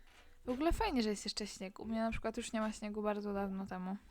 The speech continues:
Z, z, mies-, z miesiąc? Pół miesiąca? Mówi się pół miesiąca. O, kolejne sto tysięcy. I teraz lecimy z tymi interesującymi, czyli prezent od Alicji. <clears throat> Tych w sumie od sta to chyba, od sta to,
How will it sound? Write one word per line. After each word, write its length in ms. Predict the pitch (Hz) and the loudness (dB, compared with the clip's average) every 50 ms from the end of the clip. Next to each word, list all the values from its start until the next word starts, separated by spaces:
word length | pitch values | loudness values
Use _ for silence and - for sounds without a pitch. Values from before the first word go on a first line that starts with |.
| - - - - | -20 -20 -20 -16
Z, 40 | - | -10
z, 420 | - 190 190 196 190 190 190 190 190 | -6 -4 -2 -2 -2 -2 -4 -4 -2
mies-, 680 | 196 196 196 196 - - - - 208 190 180 185 202 | -2 -2 -2 -2 -6 -8 -10 -8 -8 -6 -6 -8 -8
z 80 | 214 | -8
miesiąc? 380 | 220 214 220 - 311 359 - - | -8 -10 -10 -10 -12 -14 -16 -12
Pół 160 | - - 202 | -8 -6 -4
miesiąca? 680 | 190 190 202 214 - - - 233 240 240 - - 370 349 311 | -2 -2 -4 -4 -6 -8 -6 -6 -6 -6 -6 -8 -10 -4 0
Mówi 220 | 262 233 202 196 | 0 0 2 0
się 120 | - 190 | -2 -4
pół 180 | 185 - 196 190 | -2 -2 -2 -2
miesiąca. 500 | 185 180 - - 196 226 - - 381 - | -2 -4 -6 -6 -6 -4 0 0 0 2
O, 140 | - 208 196 | 2 2 4
kolejne 300 | - 233 220 220 214 208 | 6 8 8 8 8 4
sto 120 | - - | 0 -4
tysięcy. 480 | - 214 - - 196 190 - - 240 269 - - - - - - - - - - - - - - | -6 -6 -2 -2 -2 -2 -2 -2 -4 -4 -6 -10 -20 -16 -14 -14 -14 -14 -16 -18 -20 -14 -10 -6
I 60 | 220 | 0
teraz 280 | - 233 233 220 - - | 4 4 4 4 4 2
lecimy 400 | 226 - - 233 226 220 220 220 | -2 0 0 2 2 2 2 2
z 240 | - - - - | -2 -6 -14 -10
tymi 380 | - - 208 208 202 202 196 185 | -6 -2 0 2 2 2 2 2
interesującymi, 760 | 196 196 - 196 190 190 - - 196 196 202 - 190 180 180 | 0 -2 -2 -2 -2 -4 -2 -2 -2 -2 -2 -4 -6 -6 -6
czyli 160 | - - 185 | -6 -6 -6
prezent 420 | 190 - - 208 202 202 196 190 - | -4 -2 0 0 2 2 0 0 -2
od 160 | - 196 196 | -2 -2 -2
Alicji. 600 | 190 196 196 196 - - - - 190 196 226 294 - - - - - - - - _ - - - | 0 0 0 -2 -4 -10 -10 -8 -6 -6 -6 -6 -8 -14 -16 -16 -16 -16 -18 -20 _ -20 -20 -20
<clears throat> 680 | - - - - 339 320 294 - - 269 240 226 - | -20 -10 0 4 4 4 6 6 6 6 6 8 8
Tych 240 | 339 370 359 - - - 254 | 8 8 8 6 4 2 2
w 60 | - | 2
sumie 320 | - - 277 277 277 269 - | 2 0 2 4 6 6 4
od 120 | 240 - | 4 0
sta 360 | - - - - - - 262 | -6 -14 -16 -2 4 4 6
to 100 | 254 247 | 6 6
chyba, 300 | 233 226 214 220 117 117 - - | 4 4 4 4 2 2 2 0
od 200 | - 220 - - | -4 -4 -4 -6
sta 220 | - - - 214 | -4 0 0 2
to, 160 | - - - | 4 4 4